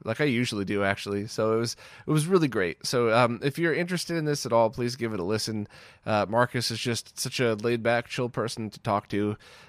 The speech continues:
Um, and I'll also be having a video coming up soon about the C P S H D M I project. I've been holding off on that on purpose 'cause there's just a few little tweaks that I wanna make sure are done before I do the video that I think will make, uh,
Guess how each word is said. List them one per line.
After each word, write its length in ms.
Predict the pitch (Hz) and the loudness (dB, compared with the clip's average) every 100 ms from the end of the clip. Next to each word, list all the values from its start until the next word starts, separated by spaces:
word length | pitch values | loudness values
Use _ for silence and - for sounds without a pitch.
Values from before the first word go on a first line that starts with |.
| - | -4
Um, 280 | 101 104 - | -2 -2 0
and 180 | 160 156 | 2 4
I'll 180 | 135 151 | 4 4
also 380 | 123 170 - 180 | 6 4 4 0
be 140 | 170 | 2
having 260 | 156 143 131 | 2 2 0
a 60 | |
video 320 | 123 135 127 | 0 2 2
coming 320 | 113 123 117 113 | 2 -2 -2 -2
up 160 | 107 | -2
soon 340 | - 117 113 107 | -2 -2 -2 -4
about 400 | 101 107 104 - | -2 0 0 -2
the 80 | |
C 180 | 107 131 | -8 -6
P 200 | - 127 | -4 -2
S 180 | 117 - | -2 -2
H 240 | 101 110 | -8 -8
D 120 | - 104 | -6 -6
M 120 | 92 | -2
I 120 | 110 | -2
project. 540 | - 151 156 180 - - - - - | 0 0 0 -4 -4 -16 -20 -20 0
I've 120 | 143 | 2
been 120 | 165 | 6
holding 260 | 175 214 220 | 8 6 6
off 220 | 202 202 | 4 4
on 100 | 185 | 4
that 220 | 185 165 | 4 4
on 120 | 123 131 | 2 2
purpose 360 | 151 147 165 | 0 0 -2
'cause 240 | - 131 120 | -4 -4 -2
there's 220 | 120 113 | -2 -2
just 280 | - 127 - | -2 -2 -4
a 80 | 131 | -8
few 260 | - 185 185 | -8 -4 -2
little 360 | 170 131 160 | -2 -2 -4
tweaks 400 | 147 - 165 156 | -4 -4 -4 -4
that 100 | - | -2
I 60 | 131 | 0
wanna 240 | 127 131 | 2 0
make 180 | 120 127 | 0 -2
sure 300 | - 139 131 | -4 0 0
are 60 | 117 | 2
done 440 | 120 123 123 120 - - - | 2 2 0 -4 -8 -20 -18
before 460 | - 123 - 135 135 | -12 -10 0 4 6
I 100 | 123 | 4
do 140 | 127 | 0
the 100 | 123 | -2
video 460 | 110 123 143 135 135 | -2 -2 0 2 0
that 200 | 104 104 | 0 -2
I 60 | 107 | -2
think 220 | 120 120 | -6 -6
will 80 | 104 | -6
make, 260 | 110 - | -6 -6
uh, 320 | 104 104 101 | -4 -4 -4